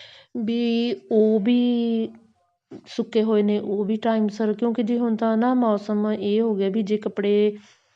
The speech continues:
ਅਹ, ਤਾਰਾਂ ਤੋਂ ਲਾਉਂਦੇ ਲਾਉਂਦੇ ਨਾ ਲੇਟ ਹੋ ਜਾਈਏ ਫਿਰ ਇਹ ਹੋ ਜਾਂਦਾ ਵੀ ਹੁਣ ਤਰੇਲ ਜੀ ਪੈਣ ਲੱਗ ਗਈ ਹੈ ਨਾ, ਫਿਰ ਸਿੱਲੇ ਸਿੱਲੇ ਜਿਹੇ ਲੱਗਣ ਲੱਗ ਜਾਂਦੇ ਨੇ।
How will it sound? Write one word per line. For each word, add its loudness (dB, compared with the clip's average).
ਅਹ, 0
ਤਾਰਾਂ 2
ਤੋਂ 0
ਲਾਉਂਦੇ 2
ਲਾਉਂਦੇ 2
ਨਾ 2
ਲੇਟ 4
ਹੋ 0
ਜਾਈਏ 0
ਫਿਰ -2
ਇਹ -2
ਹੋ -4
ਜਾਂਦਾ -2
ਵੀ -2
ਹੁਣ 0
ਤਰੇਲ 4
ਜੀ -6
ਪੈਣ -4
ਲੱਗ -6
ਗਈ -12
ਹੈ -2
ਨਾ, -4
ਫਿਰ -2
ਸਿੱਲੇ -4
ਸਿੱਲੇ -4
ਜਿਹੇ -4
ਲੱਗਣ -6
ਲੱਗ -6
ਜਾਂਦੇ -6
ਨੇ। 2